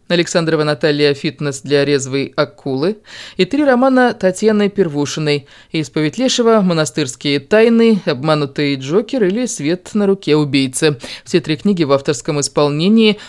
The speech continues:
общее звучание — тридцать семь часов тридцать пять минут, все книги для категории шестнадцать плюс, а каждая из них отдельно. Гармаш Рофе «Татьяна. Чудо для Нины», рассказ. К частному детективу Алексею Кисанову обратилась за помощью одинокая,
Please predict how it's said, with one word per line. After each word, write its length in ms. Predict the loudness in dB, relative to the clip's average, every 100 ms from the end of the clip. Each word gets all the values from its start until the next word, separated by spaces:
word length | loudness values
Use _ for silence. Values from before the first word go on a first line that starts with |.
| -6
общее 320 | -6 -2 -4
звучание — 480 | -4 -2 0 2 2
тридцать 380 | 0 -2 -4 -4
семь 180 | -6
часов 380 | -6 -4 -2 -2
тридцать 360 | -2 -6 -8 -6
пять 240 | -4 -4 -6
минут, 320 | -4 -4 -4
все 200 | -4 -4
книги 300 | -2 0 0
для 180 | 0 -2
категории 460 | -4 -4 0 0
шестнадцать 580 | 0 -4 -4 -4 -4 -8
плюс, 360 | -4 -2 -2 -4 -10 -8
а 100 | -6
каждая 320 | -4 -4 -4
из 80 | -4
них 180 | -6 -6
отдельно. 440 | -6 -6 -14 -14 _ _ -14
Гармаш 400 | 0 2 2 0
Рофе 240 | -2 -2 0
«Татьяна. 560 | 0 0 0 2 2
Чудо 320 | 2 -2 0 2
для 180 | 4
Нины», 440 | 4 2 2 0 -2 -12 _
рассказ. 640 | 0 0 -4 -12 -12 -14 _ _ _ _ _ _ _ _ _ _ _
К 80 | -4
частному 340 | -4 -2 -6
детективу 480 | -4 -6 -4 0 0
Алексею 460 | 0 -2 -2 -2
Кисанову 440 | -2 -4 -2 0 2
обратилась 480 | 4 2 2 0 2
за 140 | 2
помощью 380 | 2 0 2 2
одинокая, 640 | 2 0 0 2 2 0